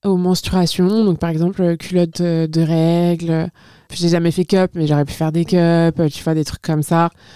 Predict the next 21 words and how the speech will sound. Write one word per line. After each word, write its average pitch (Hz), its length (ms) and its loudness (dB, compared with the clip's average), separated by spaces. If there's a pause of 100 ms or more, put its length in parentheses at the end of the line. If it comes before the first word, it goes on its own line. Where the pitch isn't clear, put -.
(180)
douleurs 170 380 2
de 156 100 0
règles, 156 340 0
et 147 40 -2
cetera. 151 540 -2 (800)
Et, 233 420 4
euh, 160 920 2 (640)
les 156 800 0
produits 170 800 -2
liés 180 240 2
à 196 140 2
la 151 160 0
sexualité 160 760 -2
et 180 40 2
au 160 80 0
plaisir, 165 580 0
donc 160 320 -2
les 160 120 -2
sextoys, 156 720 -2
et 147 80 -2
cetera. 143 400 -8